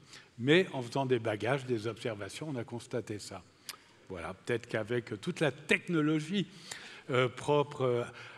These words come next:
à, à l'observation de la géographie, on arrivera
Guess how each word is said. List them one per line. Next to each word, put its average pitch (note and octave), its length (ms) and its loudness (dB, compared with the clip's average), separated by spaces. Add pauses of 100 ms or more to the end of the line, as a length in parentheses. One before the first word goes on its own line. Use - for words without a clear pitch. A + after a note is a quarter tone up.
(100)
à, A2+ 280 4
à B2+ 140 0
l'observation D3 760 2
de D3 80 2
la A#2+ 100 4
géographie, A2+ 580 0
on C3+ 140 0
arrivera G#2+ 500 -4